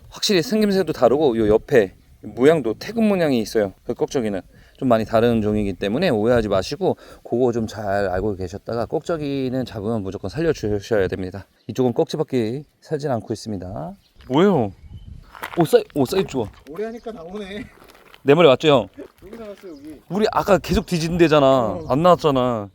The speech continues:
Speaker 1: 어, 좀 낮춰줘요. 와, 사이즈 좋다.
Speaker 2: 뒤지니까 나오네.
Speaker 1: 네 마리 맞죠, 형?
Speaker 2: 어.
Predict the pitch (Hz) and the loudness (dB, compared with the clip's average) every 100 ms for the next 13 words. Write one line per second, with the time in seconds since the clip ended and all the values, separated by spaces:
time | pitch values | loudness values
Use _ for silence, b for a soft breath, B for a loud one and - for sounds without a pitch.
0 | - 170 180 123 - 120 113 135 151 151 | -8 -4 -2 -2 -4 -2 -2 4 6 6
1 | 143 202 127 - 107 92 151 156 151 135 | 4 -4 -6 -6 -6 -6 -16 -20 -18 -18
2 | 113 - 139 180 165 135 139 123 107 101 | -18 -8 0 6 6 6 2 -2 -2 -6
3 | 127 | -14